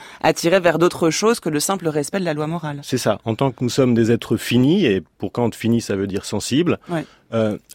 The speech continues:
Speaker 2: nous sommes sujets à des inclinations qui n'ont rien de mauvais en elles-mêmes, mais dont la conformité à la loi est contingente, c'est-à-dire que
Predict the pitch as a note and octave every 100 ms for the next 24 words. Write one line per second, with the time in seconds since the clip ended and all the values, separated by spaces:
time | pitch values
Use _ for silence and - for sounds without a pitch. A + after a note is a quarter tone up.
0 | - B2+ A#2+ B2+ A#2+ C3 C3 B2+ G#2 G2
1 | B2+ D#3+ C#3+ A#2+ F#2+ - G#2+ G3+ _ _
2 | - A#2 A2 A#2+ C3+ A2 G#2 A2+ G2 A#2+
3 | G2+ - G#2 G2 F#2 F#2 D#3 G3+ _ -
4 | _ - A2 B2 - _ _ A2 G#2+ D3
5 | A#2+ G2+ - E3+ - C#3 C3 A2+ A2+ F#2+
6 | G#2+ D#3+ F3 A#2 A#2+ D3+ C#3+ C#3 B2+ C3
7 | A2+ - - F#2 G#2+ D3+ - C3